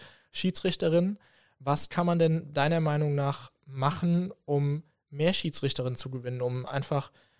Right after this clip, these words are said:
Frauen und Mädchen davon zu überzeugen, sich als Schiedsrichterin ausbilden zu lassen und dann auch, ja,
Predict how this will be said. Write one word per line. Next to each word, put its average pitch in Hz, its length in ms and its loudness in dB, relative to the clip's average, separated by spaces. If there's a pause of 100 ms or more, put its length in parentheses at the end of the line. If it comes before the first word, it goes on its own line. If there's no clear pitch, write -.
(140)
Frauen 156 360 4
und 151 80 4
Mädchen 160 280 2
davon 147 300 0
zu - 100 -2
überzeugen, 147 640 2
sich 139 240 0
als 131 460 -4
Schiedsrichterin 147 640 -2
ausbilden 170 520 0
zu - 140 -2
lassen 156 400 0
und 139 220 -6
dann 143 100 -2
auch, 143 320 -2 (720)
ja, 139 280 0